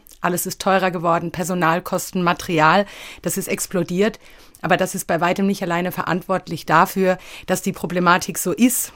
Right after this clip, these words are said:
Denn es ist mittlerweile wirklich so, dass Akteure wie Viagogo oder große Zwischenhändler bewusst für Plattformen wie eBay Tickets im großen Stil aufkaufen,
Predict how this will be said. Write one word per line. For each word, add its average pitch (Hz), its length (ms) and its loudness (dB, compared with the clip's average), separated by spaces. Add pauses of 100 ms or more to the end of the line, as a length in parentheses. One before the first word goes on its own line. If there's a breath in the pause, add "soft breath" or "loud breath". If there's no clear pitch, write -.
(160)
Denn 233 300 4
es - 180 -6
ist 185 160 -6
mittlerweile 185 500 0
wirklich 185 360 -6
so, 196 220 0
dass 185 200 -2
Akteure 208 640 -4
wie 180 140 -2
Viagogo 202 720 0 (440 loud breath)
oder 180 200 0
große 190 320 -6
Zwischenhändler 202 880 0 (160)
bewusst 196 520 0
für 226 520 2
Plattformen 185 800 -2
wie 185 300 -4
eBay 156 280 -2
Tickets 220 380 -4
im 170 80 -6
großen 240 400 4
Stil 202 400 0
aufkaufen, 208 880 0